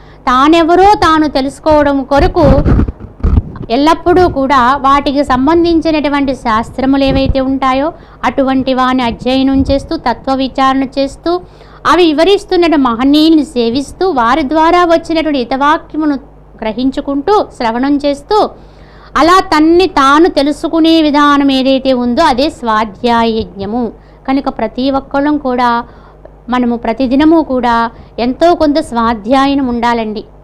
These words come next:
అంటే ఏదో ఒక గ్రంథాన్ని, తత్వ విచారణతో కూడినటువంటి గ్రంథాన్ని కొంతసేపు అధ్యయనము చేసి తీరాలి, ఏ రోజుకు ఆ రోజే. ఇది కూడా యజ్ఞమే. ఎందుకు అంటే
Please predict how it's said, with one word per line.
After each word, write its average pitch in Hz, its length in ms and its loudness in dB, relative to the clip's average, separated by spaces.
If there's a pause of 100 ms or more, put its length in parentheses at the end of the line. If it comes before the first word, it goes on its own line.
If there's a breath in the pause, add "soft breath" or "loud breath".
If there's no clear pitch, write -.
అంటే 320 380 -2 (260 loud breath)
ఏదో 311 300 2
ఒక 339 260 2
గ్రంథాన్ని, 277 880 0 (360 loud breath)
తత్వ 247 200 -2
విచారణతో 330 680 2
కూడినటువంటి 277 420 -4
గ్రంథాన్ని 254 480 -2
కొంతసేపు 247 540 -6
అధ్యయనము 247 560 -2
చేసి 240 400 -4
తీరాలి, 240 540 -2
ఏ 226 100 -2
రోజుకు 247 400 -2
ఆ 220 120 -2
రోజే. 240 400 -2 (300 loud breath)
ఇది 262 160 0
కూడా 330 300 4
యజ్ఞమే. 277 680 0
ఎందుకు 254 340 -2
అంటే 254 520 -2